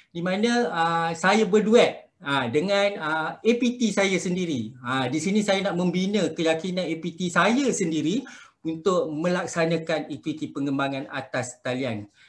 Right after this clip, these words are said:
Jadi memang banyaklah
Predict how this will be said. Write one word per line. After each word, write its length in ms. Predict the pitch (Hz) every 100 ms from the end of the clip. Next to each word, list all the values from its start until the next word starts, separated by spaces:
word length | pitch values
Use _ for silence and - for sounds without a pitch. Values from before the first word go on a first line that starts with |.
| _ _ _
Jadi 320 | 139 143 190
memang 460 | 170 156 151 147 143 143 147 143 143
banyaklah 640 | 139 170 190 226 - -